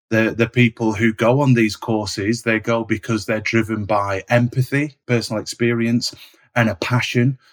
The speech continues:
you know, i-, i-, in this area of mental health. And because of that, their boundaries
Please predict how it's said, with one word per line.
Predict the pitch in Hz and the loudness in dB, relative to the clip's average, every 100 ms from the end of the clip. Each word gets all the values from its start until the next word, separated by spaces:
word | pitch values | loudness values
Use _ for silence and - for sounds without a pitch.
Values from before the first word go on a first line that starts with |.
| _ | _
you | - 117 | 2 2
know, | 113 117 123 | 4 2 0
i-, | |
i-, | 120 120 120 117 | 0 0 0 0
in | 123 117 | 2 2
this | 113 113 - - - - - | 4 2 -2 -10 -20 -14 0
area | 117 110 110 117 | 0 2 2 2
of | 131 120 | 2 2
mental | 117 113 110 107 | 2 0 -2 -4
health. | 95 113 120 - _ - _ _ - | -2 -4 -4 -14 _ -20 _ _ 0
And | 117 113 | 2 4
because | 127 - 147 151 | 2 2 0 2
of | 165 127 | 0 -2
that, | 101 92 104 _ _ _ _ - | -4 -2 -6 _ _ _ _ -2
their | 123 120 113 | 2 4 2
boundaries | 95 123 143 143 120 104 92 104 - | 0 2 2 2 2 0 -2 -6 -8